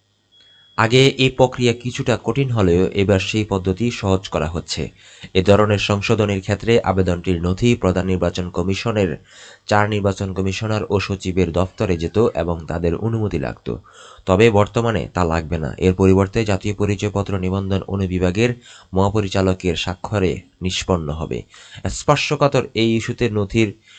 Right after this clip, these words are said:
দীর্ঘসূত্রতা কমাতে নির্বাচন কমিশন এই সিদ্ধান্ত নিয়েছে। চলতি সপ্তাহে এ সংক্রান্ত প্রজ্ঞাপন জারি হতে পারে। এছাড়া আইনের ধারাটিও সংশোধন হবে বলে জানিয়েছেন সংশ্লিষ্টরা।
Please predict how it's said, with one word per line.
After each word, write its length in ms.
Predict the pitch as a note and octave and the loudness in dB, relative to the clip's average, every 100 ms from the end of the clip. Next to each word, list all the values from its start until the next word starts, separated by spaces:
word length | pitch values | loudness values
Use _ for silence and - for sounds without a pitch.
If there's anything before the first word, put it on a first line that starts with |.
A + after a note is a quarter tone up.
| - - F2 | -20 -12 -2
দীর্ঘসূত্রতা 720 | G#2+ A2 - A2 - G2 F#2 | 2 2 2 -2 -4 -2 -2
কমাতে 360 | F#2 F#2+ G2 A#2 | -2 -2 -2 -4
নির্বাচন 460 | G#2 F#2 F2 F2+ | -2 -2 -2 -4
কমিশন 400 | F2 F2+ F2+ E2+ | -4 -4 -4 -6
এই 140 | - F#2 | -4 -4
সিদ্ধান্ত 400 | F#2+ D#2+ D2+ D2 | -4 -4 -4 -4
নিয়েছে। 460 | D2+ C#2 - C#2+ | -4 -4 -6 -6
চলতি 300 | - F#2 G2 | -2 -2 -2
সপ্তাহে 540 | F#2+ F#2+ G#2 G#2 B2 C3 - - - | -4 -4 -2 0 0 -2 -12 -20 -8
এ 40 | A2 | -4
সংক্রান্ত 460 | B2+ A2 A2 G2 | -4 -4 -6 -6
প্রজ্ঞাপন 600 | F2+ F#2 F#2 F#2 F#2 D2+ | -4 -2 0 0 -4 -4
জারি 220 | E2 D#2+ E2+ | -2 -2 -2
হতে 200 | E2+ D#2 | -4 -6
পারে। 280 | D2+ C#2 - _ - | -4 -6 -8 _ -6
এছাড়া 420 | E2+ F#2+ G#2 A2+ - - - | -2 0 2 0 -6 -14 -2
আইনের 360 | F#2 G#2 F2+ - _ - - G2+ _ _ _ - A#2 G#2+ | 0 2 2 -2 _ -14 -14 -16 _ _ _ -10 -4 2
ধারাটিও 460 | A2 A#2+ C3 C#3 | 4 4 4 4
সংশোধন 460 | C3+ A2+ G#2+ F#2 F2 | 2 -4 -2 0 0
হবে 180 | E2+ E2 | -2 0
বলে 320 | F2+ A#2+ B2+ - - - F2 | 4 4 4 -4 -20 -18 -6
জানিয়েছেন 520 | F2+ F2+ F2+ - C#3 | -2 0 0 -2 -6
সংশ্লিষ্টরা। 720 | D3 F#2 E2+ E2+ C#2+ - A1+ | -6 -10 -8 -6 -6 -6 -8